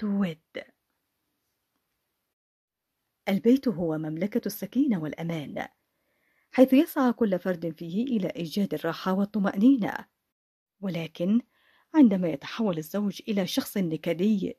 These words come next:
دائم الشكوى والتذمر، تنقلب هذه المملكة إلى ساحة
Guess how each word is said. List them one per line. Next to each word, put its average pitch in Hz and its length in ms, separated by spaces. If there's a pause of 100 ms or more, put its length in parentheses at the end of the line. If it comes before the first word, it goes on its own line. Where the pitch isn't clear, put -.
دائم 277 300
الشكوى 190 540
والتذمر، 175 760 (580)
تنقلب 302 480
هذه 220 440
المملكة 185 440
إلى 233 320
ساحة 285 440